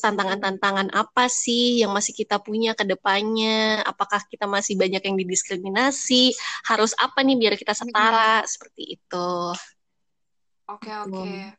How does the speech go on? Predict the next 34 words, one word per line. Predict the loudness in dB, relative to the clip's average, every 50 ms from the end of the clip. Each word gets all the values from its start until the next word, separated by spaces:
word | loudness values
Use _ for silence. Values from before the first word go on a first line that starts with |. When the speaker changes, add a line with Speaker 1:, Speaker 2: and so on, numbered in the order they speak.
| _ _ _
Speaker 2:
Menurut | -4 -4 0 0 0 2
Eva | 2 4 4 4
gimana? | 4 4 2 0 -2
Speaker 1:
Kalau | -4 -8
menurut | -12 -16 -16 -14 -14 -16 -12 -10 -10
aku | -10 _ -10 -8
sendiri | -8 -8 -8 -10 -10 -12 -12 -12 -12 -8 -8 -8 -8 -8 -10 _
tuh, | -10 -8 -6 -6 -6 -6 -8 -10 -12 -14 -16 -20 -20 -16
Women | -14 -14 -12 -12 -12 -12 -14
International | -12 -12 -12 -10 -10 -10 -10 -10 -12 -10 -10 -8 -8 -10 -8 -8
Day | -6 -6 -6 -8
itu | -8 -8 -8 -8 -8
waktu | -10 -12 _ -20 -18 -16 -18
kita | -14 -12 -10 -10 -10 -12
untuk | -14 -16 -16 -14 -14 -16 -16
evaluasi | -16 -16 -16 -16 -12 -10 -10 -10 -8 -8 -8 -8 -10 -12 -14 -16 -18
gitu, | -18 -18 -20 -20 -20 -20
melihat | -20 -20 -18 -18 -20 -20 _ _ _ _ -20 -20 -20 _ _ -14 -12
ke | -10
Speaker 2:
Mm-mm. | -6 -4
Speaker 1:
belakang | -2 -2 -2 -4 -4 -6 -6 -6 -6 -8 -8
juga, | -8 -8 -8 -10 -10 -10
melihat | -10 -8 -6 -6 -6 -6 -8 -8 -12
sampai | -14 -12 -12 -10 -8 -8
saat | -8 -8 -10
ini | -12 -12 -10 -10 -6 -6
apa | -6 -6 -6 -6 -8 -8 -10
sih | -10 -10 -10
yang | -10 -12 -14 -14
udah | -12 -14 -14 -14 -16
kita | -20 -18 -16 -16 -14 -14
capai, | -14 -14 -14 -12 -8 -6 -6 -6 -6 -8 -10
yang | -12 -14 -14
kayak | -12 -12 -12 -12